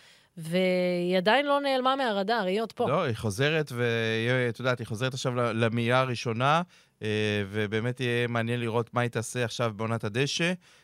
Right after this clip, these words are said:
Speaker 2: אה, מה שכן, את יודעת, הפריע לי, ו-,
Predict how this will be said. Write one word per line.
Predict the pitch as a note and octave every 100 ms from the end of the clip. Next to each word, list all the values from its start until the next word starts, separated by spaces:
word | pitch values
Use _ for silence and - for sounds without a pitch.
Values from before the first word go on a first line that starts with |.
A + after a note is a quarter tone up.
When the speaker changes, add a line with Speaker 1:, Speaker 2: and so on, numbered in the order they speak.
| _ A2
Speaker 2:
אה, | G#2+ G#2+ A2
מה | C3
שכן, | C3+ - D#3+ G#3 F#3
את | C#3+
יודעת, | C#3+ C3+ C#3 A#2+ A2+
הפריע | - D3 D3+ C#3+
לי, | D#3 E3+ E3 C#3
ו-, | C#3+ C#3+ C#3